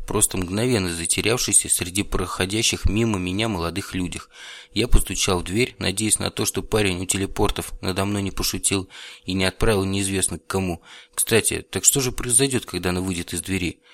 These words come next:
Дверь открылась, и из-за нее неуверенно выглянул вампирша. «А, это ты?» В следующий момент случилось две вещи. Во-первых, мне стало жарко. Местами. А во-вторых, Алиса, уставившись на меня расширенными глазами, случайно приоткрыла дверь пошире.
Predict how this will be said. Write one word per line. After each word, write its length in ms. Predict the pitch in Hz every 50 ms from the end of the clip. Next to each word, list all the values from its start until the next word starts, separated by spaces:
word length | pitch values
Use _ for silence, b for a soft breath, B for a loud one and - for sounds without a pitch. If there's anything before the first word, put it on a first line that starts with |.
| B B B B _ -
Дверь 240 | 95 104 120 120 101
открылась, 540 | 87 - - - - 131 131 135 - -
и 180 | - - 98 101
из-за 220 | 98 95 90 92
нее 280 | 90 87 92 101 131 139
неуверенно 460 | 120 95 90 90 104 113 110 113 101
выглянул 480 | 92 92 95 98 101 98 98 95 92 90
вампирша. 600 | 95 98 95 - - 92 85 - - - - - _ _ _ _ _
«А, 160 | - 110 113 101
это 260 | 87 85 - - -
ты?» 320 | - - 139 139 135 139 B B B B B B
В 80 | - -
следующий 480 | - - 127 139 139 123 - - -
момент 340 | 107 95 87 90 101 120 123
случилось 440 | - - 90 - - - 104 104 101
две 260 | 92 90 95 95 90
вещи. 400 | 82 85 82 78 - - - - B B B B B B B B
Во-первых, 460 | - - 87 - - 147 143 - -
мне 80 | 98 92
стало 320 | - - - - 117 117
жарко. 480 | 113 - 107 92 80 - - - 76 - - - - - _ -
Местами. 600 | 92 101 104 - - - 101 85 82 80 78 - _ _ B B B B B B B
А 100 | - 90
во-вторых, 600 | 90 92 - - - 92 90 101 143 156 - - -
Алиса, 480 | - 95 95 98 135 156 151 - - -
уставившись 680 | - 92 - - 113 110 98 87 - - - 85 -
на 60 | 98
меня 280 | 90 92 95 92 90 85
расширенными 580 | - 98 - - - 117 104 101 92 87 85 82
глазами, 460 | 82 87 85 85 - 104 127 131 104
случайно 480 | - - - - - - 107 104 98
приоткрыла 560 | 92 - - - - - - - 117 120 120 101
дверь 220 | 90 92 92 -
пошире. 520 | - 104 104 - - - 87 80 - -